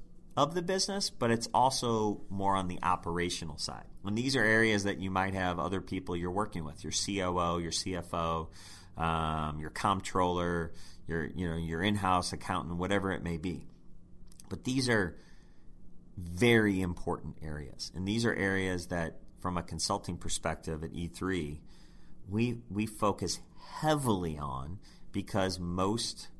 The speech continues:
business owners, even most entrepreneurs, really don't understand all of the advantage that they can be taking to control more of their cash flow. Look at ways to have better financing.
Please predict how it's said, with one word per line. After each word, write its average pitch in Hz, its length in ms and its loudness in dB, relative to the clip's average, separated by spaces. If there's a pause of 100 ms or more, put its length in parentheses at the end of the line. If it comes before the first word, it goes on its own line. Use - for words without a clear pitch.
business 90 340 0
owners, 82 380 -6 (240)
even 120 240 -2
most 101 260 0
entrepreneurs, 90 800 -2 (380)
really 107 420 2
don't 101 300 2
understand 90 760 -2 (100)
all 90 220 2
of 85 120 -2
the 87 140 -2
advantage 85 500 -2
that 80 180 -6 (180)
they 87 140 0
can 85 160 -8
be 82 80 -4
taking 82 400 -6
to 78 80 -6
control 87 580 -4
more 82 440 -2 (520)
of 87 160 0
their 82 120 0
cash - 360 -8
flow. - 240 -12
Look 92 240 -2
at 92 100 -2
ways 87 360 0
to 78 200 -4 (220)
have 90 380 4
better 78 220 0
financing. 69 640 -8